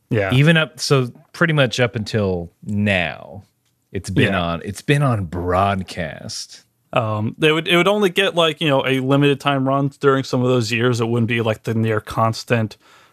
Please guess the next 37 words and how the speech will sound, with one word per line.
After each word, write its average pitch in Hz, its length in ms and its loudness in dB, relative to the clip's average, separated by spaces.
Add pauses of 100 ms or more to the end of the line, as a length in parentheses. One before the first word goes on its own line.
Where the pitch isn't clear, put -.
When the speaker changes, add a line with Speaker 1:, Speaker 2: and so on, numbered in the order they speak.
(120)
Speaker 1:
like, 107 220 0
repeats 113 640 -2
it 120 80 -2
would 113 160 -2
see 120 280 0
during, 113 300 0
like, 104 220 -4
its 110 160 -2
initial, 104 720 -2
like, 101 260 -4 (480)
set 113 240 -2
of 101 100 -6
broadcasts 107 600 -2
and 123 100 -6
stuff 143 260 -2
like 139 160 -2
that. 160 240 0
But 123 140 0
yes, 107 300 -4
it 123 80 -2
would 113 400 -2 (360)
been 113 380 0
going 123 420 2
long 127 360 0
and 123 160 -2
strong 107 600 -2 (520)
on, 107 320 2
on, 107 480 -8 (360)
uh, 104 280 0
T 107 240 -2
V 95 260 -6
for, 92 380 -10
for - 260 -16
years. 90 480 -10 (420)
Speaker 2:
That's 190 220 2
incredible 139 680 2
for, 110 1080 2